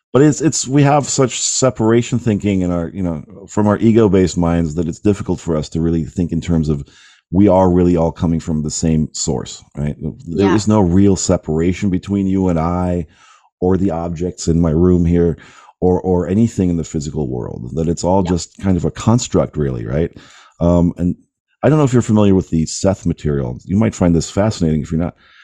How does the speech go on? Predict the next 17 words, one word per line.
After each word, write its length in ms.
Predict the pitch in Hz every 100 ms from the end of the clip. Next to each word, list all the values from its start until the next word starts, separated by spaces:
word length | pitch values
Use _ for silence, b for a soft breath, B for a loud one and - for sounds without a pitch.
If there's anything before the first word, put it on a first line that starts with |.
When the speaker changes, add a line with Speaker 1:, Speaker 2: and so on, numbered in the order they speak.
| b
Speaker 1:
So 180 | - 113 123
Abraham, 600 | 185 180 127 107 101 101
I 80 |
mean, 140 | 101 92
Esther 260 | 110 -
Hicks 240 | 101 113 -
started 520 | - - 113 139 113
with, 280 | 82 73 _ _ _
with 200 | 87 80
that. 300 | 92 110 92
And 100 | 76
I 40 | 71
think 180 | 92
they 120 | - 85
actually 340 | 95 - 78
went 240 | 82 82 -
to 240 | - 78